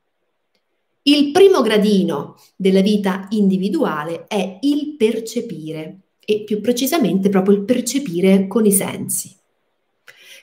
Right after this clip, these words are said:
Qui stiamo in quella regione della nostra vita individuale in cui la percezione, senza intervento di sentimenti e di concetti,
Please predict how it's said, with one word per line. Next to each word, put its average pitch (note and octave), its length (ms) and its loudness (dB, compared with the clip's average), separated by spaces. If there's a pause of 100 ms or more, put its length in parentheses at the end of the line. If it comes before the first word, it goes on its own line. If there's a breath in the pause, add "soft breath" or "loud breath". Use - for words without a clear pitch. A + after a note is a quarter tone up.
(120)
Qui G#4+ 320 4 (800)
stiamo F3+ 400 -2
in G#3+ 220 2
quella D4 320 0
regione F#3+ 760 4
della F#3+ 220 2
nostra B3 420 0
vita F#3+ 440 -2
individuale E3+ 1040 -2 (320)
in D#4 180 -4
cui A#3 180 4
la G#3 140 2
percezione, F3 1400 -2 (760)
senza F3+ 440 -8
intervento F3+ 640 -6
di E3+ 120 -6
sentimenti F#3+ 920 0
e D#3+ 40 -8
di E3 120 -8
concetti, F#3 920 -4